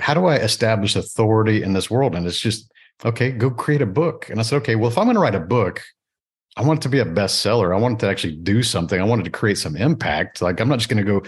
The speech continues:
check the box and go, 'Hey, I'm gonna create a book, throw it out there and hope that it does well,' right?" And so I'm an engineer. I'm a project manager by trade and long time and career in that. So I said, "Okay, if that's the desired result,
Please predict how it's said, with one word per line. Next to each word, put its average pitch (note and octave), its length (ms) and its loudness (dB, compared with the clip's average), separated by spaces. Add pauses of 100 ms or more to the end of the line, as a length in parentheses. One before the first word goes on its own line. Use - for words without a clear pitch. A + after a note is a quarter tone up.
(400)
check B2+ 260 0
the A2+ 60 0
box A2+ 400 0
and G2+ 100 0
go, A#2+ 60 2
'Hey, D3+ 80 4
I'm C#3+ 80 2
gonna B2 160 2
create C3+ 260 2
a A2+ 40 0
book, B2+ 300 2
throw C3 140 2
it B2 80 2
out B2+ 160 0
there B2 160 2
and F#2+ 80 0
hope A2+ 240 0
that A2+ 140 0
it F#2+ 100 -2
does A#2 260 0
well,' D#2 260 0
right?" F#2+ 280 0 (640)
And G#2 140 0
so B2 440 0 (420)
I'm A#2+ 140 2
an C3 80 4
engineer. A2+ 460 2
I'm G#2 100 2
a - 40 -2
project A2+ 420 0
manager A2 480 2
by F#2+ 220 0
trade A#2 420 0
and F#2 180 0
long G#2 300 0
time G#2 240 -2
and F2+ 240 -2
career A2 360 0
in A#2+ 100 2
that. D3 260 0
So B2 80 0
I G#2 40 2
said, B2+ 140 -2
"Okay, C3 280 0
if A2+ 120 -4
that's C#3 220 0
the D#3+ 100 -2
desired B2 520 2
result, F#2+ 640 -2